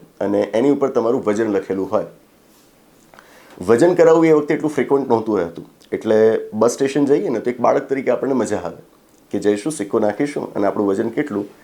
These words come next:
એ એમાં લખાઈને આવશે. તો આવી સરસ મજાની યાદ રહેતી. નજીકમાં કોઈક, અ, આઈસ્ક્રીમ પાર્લર હોય, હમ, ચોકલેટ મળતી હોય, તો એ તમને લઈ આપવામાં આવતી હોય, તો એની પણ સરસ મજાની યાદ તમારા મગજમાં રહી ગઈ હોય.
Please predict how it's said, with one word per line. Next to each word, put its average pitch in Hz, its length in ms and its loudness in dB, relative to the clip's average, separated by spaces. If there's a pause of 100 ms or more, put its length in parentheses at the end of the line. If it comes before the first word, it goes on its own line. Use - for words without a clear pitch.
(280)
એ 101 60 2
એમાં 104 380 2
લખાઈને 101 360 0
આવશે. 110 300 -4 (600)
તો 131 60 6
આવી 147 80 6
સરસ 160 280 2
મજાની 131 280 4
યાદ 110 160 4
રહેતી. 101 360 -2 (760)
નજીકમાં 123 380 2
કોઈક, 120 340 2
અ, 107 240 6 (220)
આઈસ્ક્રીમ 113 320 0
પાર્લર 110 340 0
હોય, 104 300 -4 (260)
હમ, 117 100 -12 (220)
ચોકલેટ 113 340 -2
મળતી 107 260 -6
હોય, 95 280 -4
તો 104 180 -6
એ 104 60 -2
તમને 107 240 -2
લઈ 107 180 0
આપવામાં 107 340 -2
આવતી 104 180 -6
હોય, 104 140 -8 (640)
તો 110 160 2
એની 135 220 2
પણ 156 140 2
સરસ 123 300 0
મજાની 110 260 0
યાદ 107 300 -2
તમારા 107 220 0
મગજમાં 101 420 -4 (140)
રહી 104 160 0
ગઈ 87 200 -4
હોય. 87 160 -10